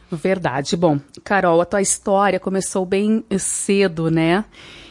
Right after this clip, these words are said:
E eu gostaria que você, eh, contasse um pouquinho pra gente de quando você olha pra trás e vê aquela Carol adolescente, aquela Carol que começou lá cedo, inclusive na vida pública,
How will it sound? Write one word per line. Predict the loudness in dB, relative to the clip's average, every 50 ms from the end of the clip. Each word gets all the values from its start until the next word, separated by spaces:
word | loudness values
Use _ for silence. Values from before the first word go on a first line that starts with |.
| -14 -8
E | -2 0
eu | 0 2
gostaria | 2 2 0 2 2 2 2 2
que | 0 0 -2
você, | 2 2 0 0 2 2 4 6 6 6 6
eh, | 4 2
contasse | 2 2 0 0 0 0 0 -2 -2 0 0 0 0
um | 0
pouquinho | 0 -2 -4 -2 -2 -4 -4 -2
pra | -2 0 0 0
gente | 0 -2 0 0 0 0 0 -2 -2 -4 -6 -6 -8 _ _ _ _ _ _ _ _ _ _ -16 -10
de | -4 -4 -2
quando | 0 0 0 0 0
você | -2 -4 -4 -2 0 2
olha | 4 6 6 6 4 4 2 0 0 -2 -6 -18 -20 -10 -6
pra | -2 -2 -2
trás | -2 -2 -4 -2 0 2 2 2 0 0 -2 -8 -8 -6
e | -6 -6
vê | -6 -4 -4 -2 -2
aquela | -2 -4 -4 -4 -4 -2 -2
Carol | -4 -4 -2 -2 2 2 4 4
adolescente, | 2 2 2 0 0 0 -2 -2 0 2 2 2 2 2 2 0 0 -2 -2 -2 -4 -4 -4 -10 -20 -18 -16 -8 -4
aquela | -4 -4 -2 -2 -2 -2 -2
Carol | 0 0 0 0 0
que | -2 -2
começou | -2 -2 -2 -2 -4 -2 -2 0 2
lá | 2 0 0
cedo, | 0 -2 0 2 2 4 4 4 2 2 0 -2 -2 -6 _ -8
inclusive | -6 -4 -2 0 0 0 2 2 2 2 4
na | 2 2
vida | 2 2 0 0 0
pública, | 0 2 2 4 4 4 2 2 0 -2 -2 -2 -2 -4 -4